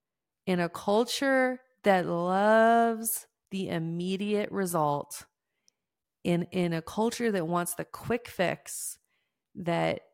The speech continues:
wants to not put in any work and just get the result, <laughs>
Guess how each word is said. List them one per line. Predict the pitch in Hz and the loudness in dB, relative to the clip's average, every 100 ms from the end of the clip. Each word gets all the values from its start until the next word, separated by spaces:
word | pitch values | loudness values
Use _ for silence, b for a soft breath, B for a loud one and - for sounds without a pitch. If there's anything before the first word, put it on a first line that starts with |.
| _ | _
wants | 185 175 180 185 - - | -6 -2 0 -2 -4 -4
to | - 180 165 165 165 - _ _ _ _ - | -4 -2 0 0 -2 -6 _ _ _ _ -6
not | 175 180 180 | 4 4 6
put | 202 180 | 4 4
in | 175 | 4
any | 185 233 | 4 4
work | 233 220 165 - | 6 4 2 0
and | 175 | 0
just | 170 170 - _ _ - | 0 -4 -6 _ _ -6
get | 226 233 | -6 -2
the | 208 | -4
result, | 190 175 - 170 151 53 | 0 0 2 4 4 2
<laughs> | 165 | -4